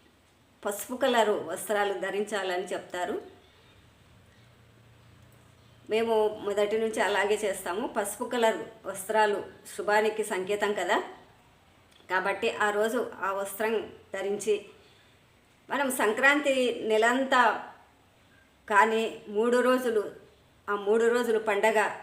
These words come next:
ఉమ్, గొబ్బెమ్మలను కానీ తీసి పక్కన పెట్టుకుంటారు. కొంతమందికి ఇలా ఉంట-, సంప్రదాయం ఉంటుంది, కొంతమందికి మామూలు ఆవు పిడకలు తెచ్చి చేసే సంప్రదాయం ఉంటుంది.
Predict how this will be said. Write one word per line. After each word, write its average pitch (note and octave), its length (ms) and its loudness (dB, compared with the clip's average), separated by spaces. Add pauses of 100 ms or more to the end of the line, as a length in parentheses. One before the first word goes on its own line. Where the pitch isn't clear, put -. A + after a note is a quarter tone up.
(180)
ఉమ్, G3 440 -6
గొబ్బెమ్మలను G#3+ 540 2
కానీ G3 440 -2 (180)
తీసి A3+ 220 -2
పక్కన A#3+ 360 -2
పెట్టుకుంటారు. F3+ 600 -4 (1200)
కొంతమందికి A3 640 0
ఇలా G#3 300 4 (800)
ఉంట-, G#3+ 440 0 (640)
సంప్రదాయం G#3+ 540 2
ఉంటుంది, G#3+ 280 2
కొంతమందికి G#3 800 0 (440)
మామూలు A#3+ 500 2 (400)
ఆవు A3 220 6
పిడకలు G#3 380 2
తెచ్చి G3+ 640 -6 (1080)
చేసే A3+ 300 2
సంప్రదాయం G3+ 600 0
ఉంటుంది. F#3+ 460 -4